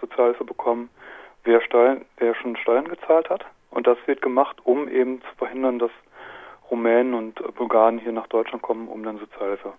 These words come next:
zu bekommen. Das ist zum Beispiel ein Punkt. Ein anderer Punkt ist, ähm, sie gehen massiv vor gegen jegliche Form von,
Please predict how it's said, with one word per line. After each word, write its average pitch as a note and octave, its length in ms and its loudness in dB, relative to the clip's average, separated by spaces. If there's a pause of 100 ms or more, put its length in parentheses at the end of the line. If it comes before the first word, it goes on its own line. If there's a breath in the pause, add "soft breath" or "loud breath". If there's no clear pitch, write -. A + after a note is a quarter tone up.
(340)
zu - 80 -20
bekommen. G#2 320 -10
Das G2 100 -14
ist - 200 -20
zum A2 80 -12
Beispiel G#2 300 -8
ein A2 180 -8
Punkt. F#2+ 320 -16 (520 loud breath)
Ein - 80 0
anderer C3+ 300 4
Punkt C3 360 -2
ist, A#2+ 120 -6 (260)
ähm, A2+ 440 -2
sie B2 80 -4
gehen A2+ 420 -4
massiv B2 400 0 (120)
vor B2+ 240 4
gegen A#2 320 -4 (680 loud breath)
jegliche B2+ 380 0 (120)
Form B2 340 6 (160)
von, A2+ 380 0